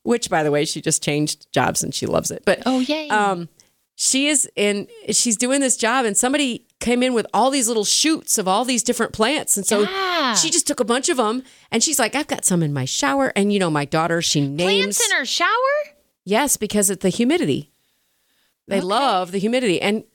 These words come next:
Speaker 1: my daughter names all of her plants.
Speaker 2: Okay.
Speaker 1: So she's got plants everywhere. She's like, "I'm so excited. I have things that are living all around me."
Speaker 2: Yay.
Speaker 1: And she hasn't killed them. Well, she hasn't killed the cats. So there's hope, you know.
Speaker 2: <laughs>
Speaker 1: So anyway, that's my, my kids. There's my, my quick thing. So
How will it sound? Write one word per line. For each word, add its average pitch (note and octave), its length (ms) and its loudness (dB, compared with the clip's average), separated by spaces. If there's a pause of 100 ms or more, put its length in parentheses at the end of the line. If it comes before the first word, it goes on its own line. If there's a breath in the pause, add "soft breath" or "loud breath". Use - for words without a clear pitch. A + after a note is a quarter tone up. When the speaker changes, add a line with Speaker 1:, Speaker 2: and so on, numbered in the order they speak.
(280)
Speaker 1:
my B3 160 0
daughter D4 320 0
names A3 560 0
all F#3 160 4
of F3+ 80 0
her F3 100 -2
plants. - 520 -2 (120)
Speaker 2:
Okay. C#4+ 460 -2
Speaker 1:
So C3+ 200 2
she's - 240 -2
got F#3 200 0
plants E3+ 280 0
everywhere. D3 300 0
She's - 180 0
like, D3+ 140 0
"I'm D#3 120 0
so D#3+ 100 0
excited. A3+ 400 0
I C#3+ 80 2
have D3 160 0
things D#3+ 240 0
that E3+ 100 -4
are F3+ 80 0
living G3 320 0
all E3+ 160 2
around G3+ 240 0
me." D3 100 0
Speaker 2:
Yay. F#4+ 600 0
Speaker 1:
And G3 100 0
she - 80 2
hasn't G3 180 0
killed A#3+ 180 0
them. D#3 180 -2 (100)
Well, A#3 140 0
she D#4 100 0
hasn't A4 220 2
killed A3 160 2
the - 80 -8
cats. - 560 -2
So A3+ 160 2
there's A#3 180 -2
hope, G#3+ 300 0 (180)
you A3+ 140 0
know. D#3+ 260 0
Speaker 2:
<laughs> - 40 -20 (420 loud breath)
Speaker 1:
So D4 140 0
anyway, G3+ 460 0 (280 loud breath)
that's A#3+ 220 0
my, F3+ 260 -2
my G3+ 120 -2
kids. E3+ 320 -2
There's G#3+ 240 0
my, F#3+ 260 0 (100)
my D#3+ 280 0 (120)
quick - 220 -2
thing. B2 220 -2
So E3 380 0